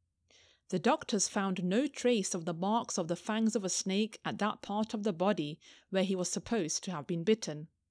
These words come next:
Instead, at that place, there were some superficial scratches made by some insect bite. Nevertheless, the thought of having been bitten by a poisonous snake itself had killed the man.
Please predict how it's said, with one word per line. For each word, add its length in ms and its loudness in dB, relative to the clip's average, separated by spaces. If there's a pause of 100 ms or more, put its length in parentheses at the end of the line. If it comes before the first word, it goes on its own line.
(840)
Instead, 640 2 (160)
at 180 -2
that 220 2
place, 500 -2 (320)
there 160 2
were 100 2
some 200 -2
superficial 720 0
scratches 600 -4
made 320 2
by 180 -2
some 200 -2 (140)
insect 480 -2
bite. 360 -10 (840)
Nevertheless, 840 2 (280)
the 80 0
thought 400 2
of 80 0
having 280 2
been 220 0
bitten 400 2
by 160 0
a 40 -4
poisonous 520 0
snake 380 2
itself 540 0
had 240 -6
killed 280 -2
the 60 0
man. 380 -4